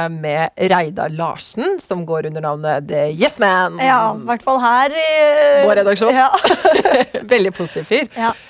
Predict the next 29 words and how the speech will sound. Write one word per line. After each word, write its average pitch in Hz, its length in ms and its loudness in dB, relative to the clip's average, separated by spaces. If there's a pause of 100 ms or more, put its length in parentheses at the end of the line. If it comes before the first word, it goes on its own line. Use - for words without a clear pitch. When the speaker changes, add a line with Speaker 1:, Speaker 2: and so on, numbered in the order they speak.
(100)
Speaker 1:
Eh, 214 640 2
og - 180 -4
Reidar 180 240 2
Larsen 175 380 -6
har 170 400 -4
spilt - 640 -10 (120)
på 180 260 -6
Bluescruiset 160 640 -10 (180)
opptil - 300 -10
flere 151 180 -6
ganger. 170 380 -10
Speaker 2:
Mm. 240 480 -10 (120)
Speaker 1:
Men 214 460 -2
det 233 80 0
er 180 160 0
jo 180 180 0
også 180 300 -4
en 180 100 -10
annen 170 320 -2
grunn 185 260 -6
til - 200 -6
at - 80 -8
han 170 180 -6
skulle 165 380 -12
spilt - 520 -16
under 165 280 -12
festivalen - 400 -12
i - 40 -12
år. - 120 -20